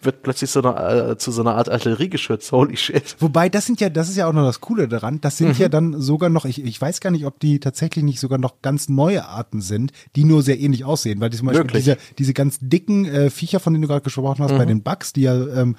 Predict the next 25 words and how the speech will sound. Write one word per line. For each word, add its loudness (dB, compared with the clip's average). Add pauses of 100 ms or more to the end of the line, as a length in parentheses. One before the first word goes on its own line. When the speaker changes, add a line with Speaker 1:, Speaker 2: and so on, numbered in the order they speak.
(300)
Speaker 2:
äh, 0
diese, 0
die -4
auch -6
so 2
aussehen 2
tatsächlich 0
wie -2
bei 0
Starship 0
Troopers. -2
Speaker 1:
Mit -12
so -6
geschwollenen, 2
grünen, 0
flüssigkeitsgefüllten -2
Speaker 2:
Ja, 2
diese -2
Speaker 1:
Hintern, 2
die, 2
wenn 2
man 0
sie 2
Speaker 2:
Riesenmaden. 2
Speaker 1:
erschießt, -4